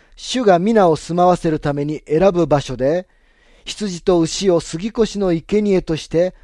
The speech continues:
あなたの神、主に捧げなさい。」杉越の祭りの背景を知るためには、出エジプト記十二章に戻ってみてください。イスラエルの子らはエジプトで奴隷状態にありました。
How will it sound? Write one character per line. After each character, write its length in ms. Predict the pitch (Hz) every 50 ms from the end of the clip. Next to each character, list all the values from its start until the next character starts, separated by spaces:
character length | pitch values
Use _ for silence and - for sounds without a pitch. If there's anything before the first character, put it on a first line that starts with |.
| - _ -
あ 120 | 131 170
な 120 | 175 190 -
た 140 | - 170
の 100 | 156 147
神、 440 | 135 - - 175 175 151 123 101 - _ _ _ _ -
主 240 | - - - - 247
に 160 | 226 202 185
捧 320 | - - 143 135 - 151 135
げ 80 | 139
な 100 | 117 104
さ 180 | - - 95 -
い。」 100 | - _ _ _ _ _ _ _ _ _ _ _ _ _ _ _ _ _ _ _ _ _ _ _ _ _ _ _ _ _ _ _ _ _ _ _ _ _ - - - - - -
杉 280 | _ - - 196 208 233
越 300 | - - 269 240 - 233
の 120 | 226 214
祭 400 | 202 190 185 175 - 196 196 190
り 20 | 185
の 200 | 180 165 151 139
背 160 | 196 220 208
景 200 | - - 160 160
を 100 | 151 143
知 140 | - - 156
る 80 | 156
た 140 | - 156 143
め 120 | 143 139 131
に 80 | 127
は、 340 | 120 120 139 180 208 196 - _ - - - - - _
出 360 | - - - - - 233 240
エ 120 | 196 190 190
ジ 140 | 190 240 -
プ 100 | - -
ト 120 | 220 208
記 220 | - - 185 160
十 240 | 135 160 233 240 220
二 160 | 196 202 240
章 260 | 208 - - 170 160 165
に 120 | 180 175
戻 260 | 165 160 160 156 180
っ 40 | 175
て 200 | - - 185 185
み 80 | 170 147
て 100 | 139 120
く 80 | -
だ 100 | - 98
さ 180 | - - - -
い。 120 | - _ _ _ _ _ _ _ _ _ _ _ _ _ _ _ _ _ - - - -
イ 80 | 175 180
ス 140 | - 202 196
ラ 100 | 196 185
エ 20 |
ル 60 | 170
の 80 | 165 156
子 140 | - 180 160
ら 120 | 151 139
は 280 | 123 113 107 98 - _ _ _ _ -
エ 100 | 175 180
ジ 120 | 151 185
プ 100 | - -
ト 120 | - 170 165
で 140 | 170 160 131
奴 180 | 113 139 151
隷 220 | 165 202 233 226 180
状 200 | 180 208 190 180
態 240 | - 170 156 160
に 100 | 175 180
あ 40 | 156
り 100 | 135 107
ま 100 | 98 92
し 80 | - -
た。 180 | - - _